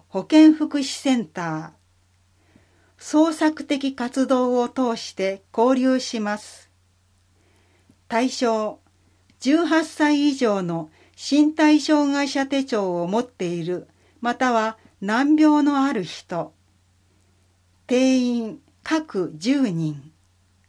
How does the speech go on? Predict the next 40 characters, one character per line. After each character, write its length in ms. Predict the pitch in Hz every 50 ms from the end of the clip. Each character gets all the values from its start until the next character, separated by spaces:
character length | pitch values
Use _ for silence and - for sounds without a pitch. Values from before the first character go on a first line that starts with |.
| _ _ _ _ _ _ _ _ _ _ _ _ _ _ _ _ _
費 200 | - - 294 285
用、 420 | 294 247 208 190 165 156 151 - - _ _ _ _ _ _ _ _ -
所 180 | - 269 262
得 320 | 262 330 320 311 311 302 294
に 200 | 285 285 285 269
応 200 | 247 262 262 269
じ 160 | 269 254 240
て 160 | - 262 247
変 260 | 175 196 214 233 233
動 200 | 220 226 220 220
し 160 | 208 - 226
ま 180 | 202 196 190 196
す。 320 | - - - - - _ _ _ _ _ _ _ _ _ _ _ _ _
三 400 | - - 269 254 269 269 269 262
の 300 | 262 262 254 233 - - _ _ _
花 400 | - 247 277 294 330 339 330 330
ア 40 | 320
レ 140 | 320 320
ン 80 | 320 302
ジ 160 | 285 247 220
メ 160 | 202 190 185
ン 80 | 185 180
ト 160 | - 190 175
は、 240 | 170 175 170 165 - _ _ _ _ _ _
花 340 | - - 214 247 269 285 277
代 240 | 262 262 269 262 254
千 300 | - - 285 302 311 311
三 280 | 311 - 311 302 302 294
百 280 | 294 294 302 - 285
円 240 | 277 262 214 190 180
が 160 | 175 165 165 147
別 300 | 156 175 170 - 269 262
に 180 | 247 247 233
必 280 | 180 - - - - 214
要 240 | 226 208 202 202 185
で 160 | 175 180 175
す。 260 | - - - - _ _ _ _ _ _ _ _ _ _ _ _ _ _ _ _ _ _ _ _ _ _ _ _ _ _ _ _ _ _ _ _ _ _ _ _ _ _ _ _ _ _ -
見 240 | - 302 320 320
学 320 | 311 311 302 311 311 294 285
は 280 | 285 277 277 277 277